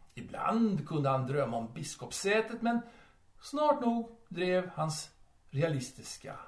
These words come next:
nyktra sinne honom till insikten att kyrkoherdeämbetet han beträdde ändå var det som gagnade de kära församlingsmedlemmarna mest.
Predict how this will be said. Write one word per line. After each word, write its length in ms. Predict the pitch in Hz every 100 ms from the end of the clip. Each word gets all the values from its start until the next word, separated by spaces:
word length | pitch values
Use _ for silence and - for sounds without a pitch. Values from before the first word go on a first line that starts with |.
| -
nyktra 840 | 185 247 247 - - 143 143 143 143
sinne 380 | - 139 113
honom 380 | 95 104 120 131 - - - - - - -
till 160 | 120
insikten 540 | 147 143 - 120 - 110 - - _ _ - - _ -
att 200 | 170 170
kyrkoherdeämbetet 1300 | 254 226 165 147 151 156 160 143 175 196 220 - - - -
han 300 | - 175 185
beträdde 640 | 180 175 196 277 311 202 180
ändå 300 | 185 175 170
var 420 | 156 160 160 147
det 300 | 147 147 143
som 580 | - 143 143 139 139 131
gagnade 640 | 151 127 120 117 117 113
de 120 | 117
kära 460 | - 170 123 110 -
församlingsmedlemmarna 1000 | 139 - 135 131 131 147 139 151 165 185
mest. 420 | 233 - - -